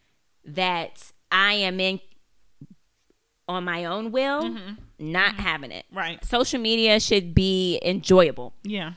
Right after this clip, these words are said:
Speaker 1: I'm gonna look at the funny things and the
Speaker 2: Yeah.
Speaker 1: things that make me think.
Speaker 2: Yeah.
Speaker 1: Uh, and if you're being dumb,
Speaker 2: Yeah, 'cause I ain't
Speaker 1: delete.
Speaker 2: on here doing that. So why in the
Speaker 1: Right,
Speaker 2: world
Speaker 1: that's
Speaker 2: do I
Speaker 1: what I'm
Speaker 2: wanna see
Speaker 1: saying.
Speaker 2: that?
Speaker 1: People cannot, Rosa,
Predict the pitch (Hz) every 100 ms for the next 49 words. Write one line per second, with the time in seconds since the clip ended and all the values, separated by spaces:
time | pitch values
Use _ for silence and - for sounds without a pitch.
0 | - - - 175 226 240 220 208 208 -
1 | - 202 202 190 196 185 185 180 170 440
2 | - 185 165 175 170 196 160 - 180 170
3 | - 190 160 170 - - - 185 170 156
4 | 131 - 180 185 185 175 214 240 254 226
5 | 175 147 330 135 170 233 269 349 480 269
6 | 170 170 330 539 - 339 311 330 320 311
7 | 262 285 285 277 220 180 - 370 480 855
8 | 880 880 311 330 - 311 302 285 330 311
9 | 269 220 185 605 605 571 - 269 285 -
10 | 269